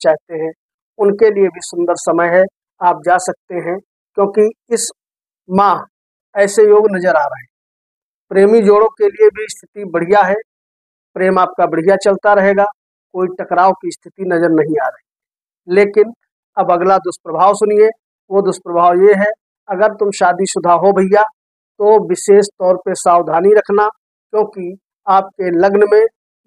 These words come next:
बैठे हैं राहु, सूर्य और उच्च के शुक्र। लग्न तो बढ़ रहा है, no doubt, सूर्य और शुक्र लग्न बढ़ा रहे हैं,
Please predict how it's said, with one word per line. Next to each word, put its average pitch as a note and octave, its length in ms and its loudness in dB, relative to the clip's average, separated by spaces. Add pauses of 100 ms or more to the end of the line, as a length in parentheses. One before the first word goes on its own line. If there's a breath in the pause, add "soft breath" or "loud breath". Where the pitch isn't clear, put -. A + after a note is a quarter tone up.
बैठे F3+ 400 0
हैं G3 220 0 (480)
राहु, F3+ 460 0 (540)
सूर्य A3+ 540 2 (500)
और G3+ 160 2
उच्च G#3 380 -12
के G3+ 200 0
शुक्र। D#3+ 540 -6
लग्न G3+ 300 0
तो G#3 140 2
बढ़ F#3+ 160 2
रहा G3 260 2
है, G3 200 -2
no F#3 240 -8
doubt, D#3 180 0 (920)
सूर्य G#3 300 2
और G#3 120 2
शुक्र G#3 340 -4
लग्न G3 300 0
बढ़ा F3+ 280 0
रहे G3+ 300 -6
हैं, G#3+ 80 -6